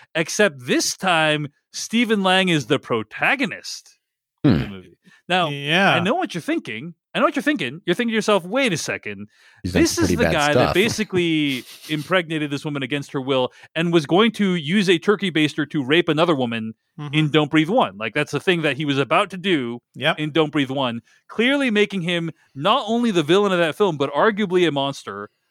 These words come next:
Speaker 1: Uh, and n-, not, not arguably, just
Speaker 2: Yeah,
Speaker 1: definitively a monster.
Speaker 2: objectively.
Speaker 3: Yeah.
Speaker 2: Objectively a
Speaker 1: Objectively a
Speaker 2: monster.
Speaker 1: monster. He's, he's a terrible, terrible person. Uh, and this movie is going to make him the,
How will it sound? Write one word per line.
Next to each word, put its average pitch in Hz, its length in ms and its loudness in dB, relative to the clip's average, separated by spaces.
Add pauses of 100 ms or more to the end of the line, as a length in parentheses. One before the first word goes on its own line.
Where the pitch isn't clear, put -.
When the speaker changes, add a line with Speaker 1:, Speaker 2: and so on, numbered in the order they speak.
(220)
Speaker 1:
Uh, 113 480 -4 (420)
and 269 160 -6
n-, 277 120 -6
not, 339 180 0
not 349 160 6
arguably, 127 420 0
just 247 160 -6
Speaker 2:
Yeah, 180 60 -14 (120)
Speaker 1:
definitively 240 500 0
a - 0 -
monster. 160 140 4
Speaker 2:
objectively. 220 380 0 (100)
Speaker 3:
Yeah. - 60 -2
Speaker 2:
Objectively 139 160 0
a 175 60 2
Speaker 1:
Objectively - 240 2
a 110 60 2
Speaker 2:
monster. 180 260 0
Speaker 1:
monster. 101 260 -12
He's, 165 220 -8
he's 185 220 -6
a - 20 -20
terrible, 220 280 0
terrible 180 280 -4
person. 131 320 -6 (560)
Uh, 151 380 2 (220)
and 160 260 0
this 202 240 4
movie 240 280 0
is 185 100 2
going 175 240 2
to 175 120 -4
make 156 240 2
him 180 240 0
the, 120 440 -2